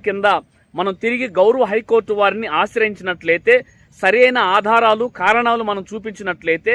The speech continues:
ఖచ్చితంగా సంబంధిత ప్రభుత్వ అధికారులకు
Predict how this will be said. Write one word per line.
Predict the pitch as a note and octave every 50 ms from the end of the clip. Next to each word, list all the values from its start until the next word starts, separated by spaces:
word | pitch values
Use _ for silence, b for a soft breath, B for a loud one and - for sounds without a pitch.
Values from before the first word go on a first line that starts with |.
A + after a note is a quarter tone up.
| B3 - b b b b b -
ఖచ్చితంగా | G#3+ G#3 - C#4 B3+ B3+ B3 A#3+ B3 A#3 - G#3+
సంబంధిత | G3+ G#3+ A3+ A#3 A3+ G#3+ G#3+ G#3 - A3 G3 F3+ F3+ F#3+ F#3+ - b b b _ -
ప్రభుత్వ | E3 F3+ F3+ A3+ C4 B3 C4+ A#3+ A3+ G#3
అధికారులకు | G3 A#3 G#3+ A3 A3+ A3 G#3+ G#3+ G#3+ G3+ G#3+